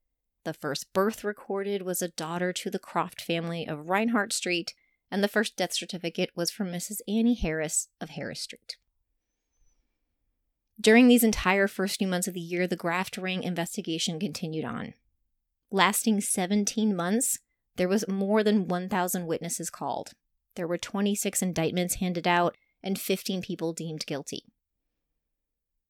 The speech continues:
Of those fifteen, seven of them received prison sentences.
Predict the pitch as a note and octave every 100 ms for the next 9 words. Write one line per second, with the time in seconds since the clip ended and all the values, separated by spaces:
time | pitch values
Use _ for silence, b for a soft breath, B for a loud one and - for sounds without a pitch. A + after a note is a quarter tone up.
0 | _ G3+ G#3 A3 G#3+ - G#3+ - G#3+ G#3
1 | G#3 - G3+ G#3+ F#3 F3+ E3+ D#3+ - D#3+
2 | - D3+ D#3+ - D#3+ D3 - - -